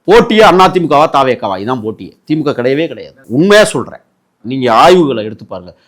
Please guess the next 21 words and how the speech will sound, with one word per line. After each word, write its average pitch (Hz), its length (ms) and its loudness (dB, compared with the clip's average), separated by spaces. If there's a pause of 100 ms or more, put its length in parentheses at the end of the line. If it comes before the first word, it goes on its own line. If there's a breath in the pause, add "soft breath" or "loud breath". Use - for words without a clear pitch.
(160)
ஒண்ணு 180 320 0
புள்ளி 175 240 -2
மூணு 147 560 -2
ஆறு 139 120 -2
சதவீத 123 320 -10
வாக்குகள் 120 400 -4
தான் 151 160 -6
கடந்த 139 360 -6
சட்டமன்ற 147 520 -8
தேர்தலில் 107 380 -14
அண்ணா 147 380 0
திமுகவோட 120 520 -8
திமுக 123 520 -4
கூட்டணி 135 320 -6
வாங்கிய 107 300 -10
ஓட்டுகள் 127 360 -12
அதிகம். 170 420 -2 (260)
புரியுதுங்களா? 160 400 2 (360)
இன்னைக்கு 190 340 0 (140)
இந்த 160 140 0 (120)
ஆட்சியினுடைய 175 500 -2